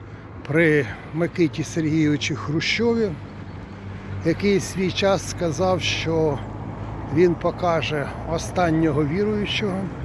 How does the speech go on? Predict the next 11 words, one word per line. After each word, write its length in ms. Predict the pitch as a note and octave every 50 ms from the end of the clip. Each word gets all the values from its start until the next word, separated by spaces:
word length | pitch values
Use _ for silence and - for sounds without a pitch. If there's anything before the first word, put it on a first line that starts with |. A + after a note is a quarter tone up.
| - - - - - - - - - - - - - - - - - - -
але 280 | - D3 D3+ E3+ F#3 F#3+
так 300 | F#3 - E3+ E3+ F3 D3+ - - - - - - - - - - - - - - - -
не 160 | D3 D3+ D#3+ D3
сталося. 640 | - - - D#3 C3+ B2 A#2+ A#2+ - - - - - - - - - - - - - - - - - - - - - - - -
Формувався 800 | - F#3 G3+ G3+ A3 A3+ A3+ B3 B3+ C4 G#3 - - - F#3 -
при 380 | - - E3+ E3+ E3+ D#3 D3
Брежнєві, 800 | C3+ D#3+ D#3+ F3 G3+ A3+ G#3 D3+ - G3+ G#3+ G#3+ G3+ G3+ G3 E3+ C#3 - - - - - - - - - - - - - - - - - - - - - -
якого 440 | - D#3 D#3+ - - F#3+ E3+ D#3 E3+
називають 1000 | F3 D#3+ D#3 C3+ A#2 D#3+ E3 E3 E3+ E3 D#3 D3+ D3+ C#3 - - - - - - - - - - - - - - - - - - B2+ A#2+ B2+
вік 380 | F3 F#3+ E3+ - - - - - - - - - - - - - - - -
застою. 840 | A#2 G#2+ - D#3+ - - - - G3+ G#3+ A3+ A#3+ A#3+ A#3 A3+ G3+